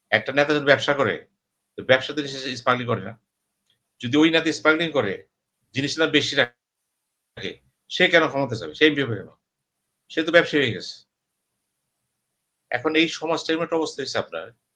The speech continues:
এটা কি আপনি কোথাতে শুরু করবেন, কোথায় শেষ করবেন? জবাব নেই কিন্তু, সব গোজামিল দেবে কিন্তু। এই গোজামিল দিয়ে কি হবে? আপনি ক্যাবিনেট করলেন, ভালো কথা। আপনি ক্যাবিনেট করে বিএনপি বরং বিএনপি ক্ষমতা গেল,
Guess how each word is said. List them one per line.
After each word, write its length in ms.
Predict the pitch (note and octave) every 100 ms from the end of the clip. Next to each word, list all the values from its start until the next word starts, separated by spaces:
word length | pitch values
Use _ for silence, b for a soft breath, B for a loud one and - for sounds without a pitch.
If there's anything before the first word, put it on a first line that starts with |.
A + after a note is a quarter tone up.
| _ _ _
এটা 180 | D3 D#3
কি 120 | D3+ C#3 - B2
আপনি 180 | C#3+
কোথাতে 360 | - E3 E3 D#3
শুরু 220 | - D3+ - _ _ _ _ A#2+
করবেন, 260 | G2 F2
কোথায় 200 | B2 B2+
শেষ 180 | A#2 G#2+
করবেন? 260 | F#2 - _ _ _ _ _ _ _ _ _ _ _ _ _ _ _ _ _ _ _
জবাব 280 | G#2+ F#2+ D2
নেই 140 | D2
কিন্তু, 180 | D2 _
সব 260 | - D3 C3
গোজামিল 320 | B2 B2+ A#2+
দেবে 160 | G2 D#2
কিন্তু। 200 | - _ _ _ _ _ _ _ _ _ _ _ _
এই 180 | C#3 D3+
গোজামিল 340 | B2+ C3 C3+
দিয়ে 140 | B2+ A#2
কি 120 | G#2+
হবে? 240 | D#2 - - _ _ -
আপনি 200 | - C#3+
ক্যাবিনেট 340 | D3 C#3+ C3+
করলেন, 200 | B2+ A2+
ভালো 180 | F#2 F#2
কথা। 200 | D2+ C2+ - _ _ _ _ -
আপনি 240 | A2 C#3+
ক্যাবিনেট 320 | C#3+ C#3 C#3+
করে 80 | C#3+
বিএনপি 260 | C#3+ C#3+ C3+
বরং 180 | C#3+ C3+
বিএনপি 220 | C3+ B2+
ক্ষমতা 240 | B2 B2+
গেল, 140 | A2